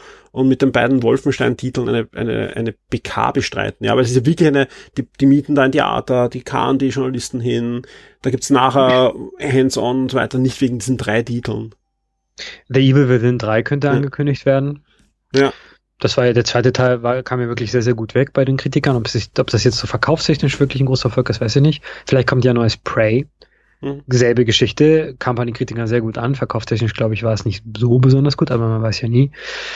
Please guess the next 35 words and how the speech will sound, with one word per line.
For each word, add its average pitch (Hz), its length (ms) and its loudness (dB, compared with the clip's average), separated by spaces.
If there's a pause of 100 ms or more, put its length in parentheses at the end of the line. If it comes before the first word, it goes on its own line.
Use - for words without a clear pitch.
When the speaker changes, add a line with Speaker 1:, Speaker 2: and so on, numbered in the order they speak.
(280)
Speaker 2:
Also 131 140 4
die 135 120 4
haben 160 160 4
schon 185 200 4
noch 196 120 4
so 165 140 -2
ein 139 40 -6
paar 135 140 -4
Marken, 151 460 -2
mit 143 160 -2
denen 135 100 2
man 135 140 2
was - 160 -4
anstellen 151 340 0
kann, 147 260 0
aber 120 200 -2
natürlich 120 480 0
warten 120 260 0
alle 123 240 2
auf 120 100 -6
das 120 200 -2
nächste 123 240 0
The 110 80 -2
Elder 120 240 -2
Scrolls, 120 580 0 (300)
Speaker 1:
Ja. 120 180 2
Speaker 2:
auf, 117 400 -2
äh, 117 240 0 (540)
was 139 180 0
auch 139 80 0
immer 170 160 4
mit 156 140 2
Fallout 147 340 0
passieren 156 380 2
soll. 151 320 2